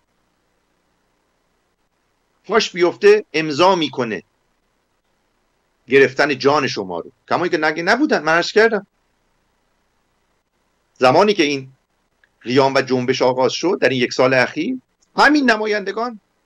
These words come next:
آمدن و دویست و بیست و اندی نفر بودن که گفتن آقا اینا رو باید اعدام کرد، این افرادی که ما گرفتیمشون، اونایی که جز زمین مردم بودن، باید اعدام بشن.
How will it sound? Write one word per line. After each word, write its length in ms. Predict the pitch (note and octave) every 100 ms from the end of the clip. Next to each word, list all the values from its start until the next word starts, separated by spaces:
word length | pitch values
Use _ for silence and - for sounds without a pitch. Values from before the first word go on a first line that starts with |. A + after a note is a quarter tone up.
| -
آمدن 420 | F3 G#3 A#3 A#3
و 80 | G#3+
دویست 360 | F#3+ G#3+ -
و 100 | A#3
بیست 220 | G3+ G3+ A3
و 40 |
اندی 240 | G#3 A3+
نفر 300 | G#3+ G3 A3
بودن 300 | A#3+ B3+ G3+ - _ _ _ _ _ _ _ _ _ _ _ _ _ _ _ _ _ _ _ _ _ _ _ _ _ _ _ _ _
که 140 | - C#3+
گفتن 280 | G3+ G#3+
آقا 120 | G#3+ G#3
اینا 120 | G#3+
رو 60 |
باید 140 | G#3+ G#3
اعدام 260 | G3 G#3
کرد، 240 | A3 G3 F3+ _ _ _ -
این 300 | D3+ D3 - _ _ _ C3
افرادی 360 | C#3 D3+ D3
که 100 | C3+
ما 180 | C#3+ C3
گرفتیمشون، 640 | B2+ C3+ C3+ C3 A2+ - - _ _ _
اونایی 180 | A#2+ A#2
که 240 | B2 A#2 B2+ _ _ _ _ _ _ _ _ -
جز 140 | A#2+
زمین 260 | A#2 A2+ A#2+
مردم 380 | G#2 F#2+ A2 G2+
بودن، 220 | F#2 F#2
باید 160 | B2
اعدام 280 | D#3 D3+ D3+
بشن. 200 | C3+ -